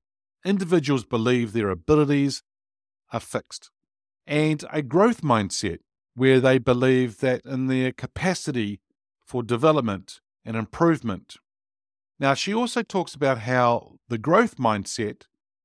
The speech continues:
can actually foster a love for learning, resilience in the face of challenges, and a willingness to take risks. Now,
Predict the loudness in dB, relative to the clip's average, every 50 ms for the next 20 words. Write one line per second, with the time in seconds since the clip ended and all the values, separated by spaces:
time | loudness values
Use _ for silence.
0 | _ -6 -4 -2 -2 -2 -4 -6 -8 -6 -6 -8 -8 -10 -2 -2 -2 -2 -2 -2
1 | 0 0 0 0 -2 -2 -4 -2 -2 -2 -2 -4 -4 -2 0 2 2 2 0 -2
2 | -10 -20 -16 -8 -8 -6 -4 -4 -4 -6 -6 -8 -12 _ -4 2 2 4 4 4
3 | 2 0 -2 -6 -8 -12 _ _ _ _ _ _ _ _ _ _ -4 -4 -2 2
4 | 4 2 4 4 2 -2 -4 -6 -12 -12 -10 -8 -8 -8 -6 -4 -4 -4 -4 -8
5 | -10 -10 -6 -4 -4 -4 -4 -6 -8 -10 -12 -12 -14 -16 _ _ _ _ _ _
6 | _ _ _ _ _ _ -8 -4 -2 -2 -2 0 0 2 2 2 0 0 -2 -2
7 | -4 -4 -6 -12 -12 _ _ _ _ _ _ _ _ -16 -14 -10 -6 -6 -6 -6
8 | -8 -12 -14 -14 -12 -14 -14 -14 -16 -20 _ _ _ _ _ _ _ _ _ _
9 | _ _ _ _ _ _ -2 -2 -2